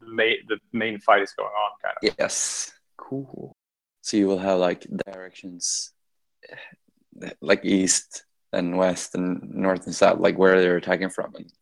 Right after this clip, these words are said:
Speaker 1: Yeah.
Speaker 2: what's affecting what and stuff like that.
Speaker 1: Okay.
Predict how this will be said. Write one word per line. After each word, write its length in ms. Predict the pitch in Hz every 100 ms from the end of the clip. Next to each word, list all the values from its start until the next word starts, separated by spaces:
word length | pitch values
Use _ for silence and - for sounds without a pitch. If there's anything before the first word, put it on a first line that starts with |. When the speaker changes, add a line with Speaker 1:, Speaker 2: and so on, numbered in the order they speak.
| -
Speaker 1:
Yeah. 220 | 113 147 _ _ _ _ _
Speaker 2:
what's 380 | - 95 95 -
affecting 400 | - 95 - 95
what 180 | 90 -
and 100 | -
stuff 160 | 95
like 160 | 90 90
that. 160 | - - _ _ _ -
Speaker 1:
Okay. 840 | - 147 - 143 247 262 240 -